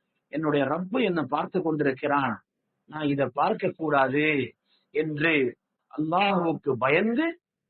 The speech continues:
அந்த கெட்ட பார்வையை விட்டு பார்வையை தாழ்த்தி கொண்டால், அதை பார்ப்பதை விட்டு விட்டால், "அஸாபஹு ஈமானன் யஜிது ஹலாவதஹு ஃபீ கல்பிஹி." அல்லாஹ்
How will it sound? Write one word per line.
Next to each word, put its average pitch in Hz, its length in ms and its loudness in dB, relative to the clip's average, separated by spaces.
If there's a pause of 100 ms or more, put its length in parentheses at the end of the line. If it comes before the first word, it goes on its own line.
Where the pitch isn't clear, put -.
அந்த 143 380 -4
கெட்ட 208 380 -2
பார்வையை 156 680 2
விட்டு 143 520 -2 (180)
பார்வையை 156 760 2
தாழ்த்தி 180 420 0
கொண்டால், 135 600 0
அதை 131 360 -6
பார்ப்பதை 175 640 0
விட்டு 190 340 -2
விட்டால், 151 500 -2 (580)
"அஸாபஹு 180 680 2 (240)
ஈமானன் 165 640 2 (220)
யஜிது 185 560 2
ஹலாவதஹு 151 800 2 (100)
ஃபீ 143 200 0
கல்பிஹி." 135 520 0 (460)
அல்லாஹ் 143 260 -2